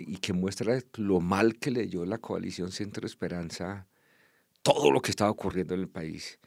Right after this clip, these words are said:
es que tanto el uribismo y, digamos, la campaña esta de Federico Gutiérrez o de Fico,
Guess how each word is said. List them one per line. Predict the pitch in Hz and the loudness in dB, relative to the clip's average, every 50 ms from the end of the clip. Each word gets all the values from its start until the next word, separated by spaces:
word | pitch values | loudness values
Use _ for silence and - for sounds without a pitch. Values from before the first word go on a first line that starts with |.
| _ _ _ _ _ _ _ _ _ _ _ _ _ - | _ _ _ _ _ _ _ _ _ _ _ _ _ -2
es | - 98 98 - - | 0 2 2 2 -2
que | _ - - - 120 120 123 127 127 127 120 98 76 71 - _ _ _ _ _ _ _ _ _ _ _ _ | _ -8 -2 2 4 6 6 6 6 4 2 -2 -4 -8 -12 _ _ _ _ _ _ _ _ _ _ _ _
tanto | - 104 98 95 92 90 - - - 92 85 92 92 | 0 2 2 4 2 0 -4 -6 -6 -4 -2 -2 -2
el | 90 87 87 85 85 85 | -2 -4 -4 -6 -6 -4
uribismo | 87 92 90 90 95 98 107 120 131 135 120 123 120 127 123 127 131 123 - _ _ _ _ _ _ _ _ _ _ _ _ _ _ _ _ _ _ _ _ _ _ _ _ _ _ | -4 -2 0 0 2 4 4 4 4 4 2 2 2 0 0 0 -2 -6 -10 _ _ _ _ _ _ _ _ _ _ _ _ _ _ _ _ _ _ _ _ _ _ _ _ _ _
y, | - 87 90 90 | -10 -8 -6 -4
digamos, | 90 87 90 87 101 107 | -2 -2 -2 0 0 0
la | 110 104 | 0 0
campaña | - 90 82 80 - 90 87 90 90 | 0 -2 -4 -2 -4 -4 -2 -2 -2
esta | 98 95 - - 101 | -2 -2 -2 0 0
de | 92 90 82 82 78 76 | 0 2 0 -2 -4 -6
Federico | - - - 90 87 80 82 78 - - | -8 -8 -6 -6 -4 -6 -6 -4 -4 -4
Gutiérrez | 104 95 87 80 95 95 92 92 95 - | -4 -4 -4 -4 -4 -4 -2 -4 -4 -4
o | 92 | -4
de | 82 78 | -4 -4
Fico, | - - - 101 - - - | -4 -6 -6 -6 -6 -8 -8